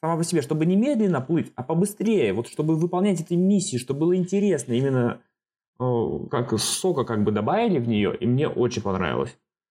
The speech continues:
Мне и так-то понравилось, э, Маракайбо, ну, по, по механике я там пиратство, люблю всё это дело. А то, что в него и, ещё встроили сюжет,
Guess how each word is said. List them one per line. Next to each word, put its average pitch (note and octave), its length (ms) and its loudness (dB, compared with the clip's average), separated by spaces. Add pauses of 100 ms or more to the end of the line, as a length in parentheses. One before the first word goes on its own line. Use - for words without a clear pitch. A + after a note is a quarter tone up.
Мне D#3+ 480 2
и - 20 -2
так-то B3 300 -4
понравилось, G#2+ 840 -2
э, F#2+ 240 2
Маракайбо, G#2 520 0
ну, C3 200 0 (200)
по, G#2+ 80 -4
по - 120 -4
механике A#2 480 0
я F2 160 0
там D#2 200 -4
пиратство, D3 400 -2
люблю G#2+ 260 2
всё - 160 -6
это - 140 -6
дело. B2 220 0 (500)
А C#3 760 0
то, E3+ 100 2
что D#3+ 200 0
в B2 200 2
него D#3+ 320 2
и, B2+ 440 0
ещё C#3+ 200 0
встроили C#3+ 580 0
сюжет, C3+ 520 0